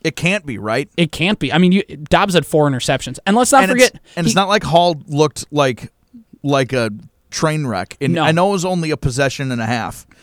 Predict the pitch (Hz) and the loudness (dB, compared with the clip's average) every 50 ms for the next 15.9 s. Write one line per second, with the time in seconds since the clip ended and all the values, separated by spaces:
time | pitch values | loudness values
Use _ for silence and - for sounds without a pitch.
0 | _ - - 165 165 151 165 151 - - 135 120 110 165 175 160 - 190 147 135 | _ -4 -2 0 0 0 0 -2 -2 -2 -2 -2 0 0 0 2 4 4 4 2
1 | 123 123 131 143 156 160 - - - - - - 156 165 170 170 175 180 180 - | 2 2 2 2 0 -2 -6 -12 -20 -8 -2 0 0 2 0 0 0 -2 -2 -2
2 | 175 170 165 143 151 156 151 127 - - _ - 135 127 131 123 - - 190 196 | 0 0 0 0 0 0 0 -2 -2 -6 _ -14 -12 -10 0 4 4 6 6 6
3 | 190 175 170 160 156 156 151 - - - - 113 - 147 127 117 165 170 - 165 | 6 6 4 4 2 0 -2 -4 -12 -20 -20 -8 -6 -4 -4 -2 -4 -2 0 2
4 | 165 160 151 - 165 160 151 151 151 139 - 143 135 117 143 139 139 147 131 139 | 2 2 0 -2 -4 -4 -2 0 -2 -2 -2 -4 -2 0 0 0 0 0 0 0
5 | 147 143 139 135 131 123 - - 139 123 131 127 127 127 139 143 135 131 131 120 | -2 -2 -2 -4 -6 -6 -4 -4 -2 -2 -2 -4 -4 -4 -4 -2 -2 -4 -4 -6
6 | 110 - - 131 147 - - 127 127 123 123 120 113 110 110 117 131 190 - - | -6 -4 -4 -4 -4 -6 -8 -8 -6 -4 -4 -2 -2 -2 -2 0 -2 -2 -2 -2
7 | 131 117 117 123 123 - - - - _ _ _ - - 160 160 143 139 139 202 | -4 -4 -4 -4 -4 -6 -6 -6 -8 _ _ _ -4 0 2 2 4 4 4 4
8 | 190 175 170 170 180 175 - - 185 165 165 151 - 156 156 160 147 135 - 170 | 4 6 6 6 4 4 2 2 2 2 2 2 2 0 0 0 0 0 2 2
9 | 175 175 139 113 117 - - - _ - 101 110 101 - 92 95 104 101 104 127 | 2 2 2 0 -8 -10 -14 -20 _ -12 -12 -12 -10 -10 -8 -8 -6 -4 -4 -4
10 | 147 208 247 - - 151 143 170 160 160 165 160 160 156 160 160 160 156 156 151 | -4 -4 -4 -6 -6 0 2 4 4 4 4 2 2 2 2 2 2 2 2 0
11 | 147 - - - 147 175 165 156 135 - 175 180 170 170 - - 247 226 214 175 | 0 0 -4 -2 0 0 0 0 0 0 0 0 0 2 4 4 4 4 2 0
12 | - 196 175 156 156 151 - - 165 147 - 151 139 135 123 139 131 - - - | -2 -2 -2 -2 -2 -2 0 0 0 0 0 0 -2 0 0 0 -2 -2 -4 -4
13 | - 127 120 - 131 120 117 113 - 117 110 107 - - 113 104 101 104 - - | -4 -4 -4 -4 -4 -6 -6 -6 -4 -4 -6 -4 -4 -6 -6 -6 -6 -8 -4 0
14 | 160 151 160 156 - 170 147 156 185 170 170 160 - 139 135 117 120 110 104 - | 2 4 4 4 2 2 2 4 4 4 4 4 4 2 2 2 0 -2 -2 -4
15 | 113 107 101 101 104 104 87 95 95 87 - - - - 92 80 76 | -6 -4 -4 -4 -4 -4 -4 -4 -4 -4 -6 -8 -8 -8 -6 -6 -4